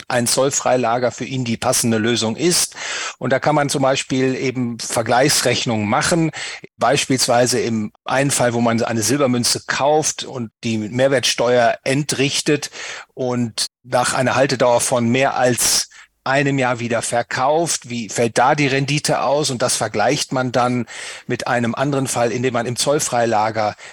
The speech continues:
das Silber erwirbt, die Kurssteigerungen vereinnahmt, aber das Silber dann wieder im Zollfreilager verkauft, also das physische Silber nicht entnimmt,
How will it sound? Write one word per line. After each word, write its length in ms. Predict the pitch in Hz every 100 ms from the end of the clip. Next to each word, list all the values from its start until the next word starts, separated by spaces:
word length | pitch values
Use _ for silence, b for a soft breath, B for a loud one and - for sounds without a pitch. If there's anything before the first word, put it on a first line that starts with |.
| -
das 200 | - 113
Silber 440 | 123 143 139 127 - -
erwirbt, 880 | 127 104 120 156 147 - - - - _ -
die 100 | 117
Kurssteigerungen 1200 | 143 147 - - 127 139 139 127 135 131 127
vereinnahmt, 920 | 113 117 - 127 156 139 127 143 151 - B B - -
aber 200 | 131 139
das 140 | 127
Silber 400 | 127 170 165 147
dann 280 | 135 139 127
wieder 280 | 147 135 -
im 240 | 180 190 -
Zollfreilager 960 | - 147 156 - 127 135 127 127 120
verkauft, 840 | - - - 104 - 135 185 180 -
also 240 | 123 120
das 400 | 110 110 - -
physische 420 | - 139 127 - 120
Silber 320 | 123 117 113
nicht 380 | 127 170 - -
entnimmt, 600 | 147 147 156 151 151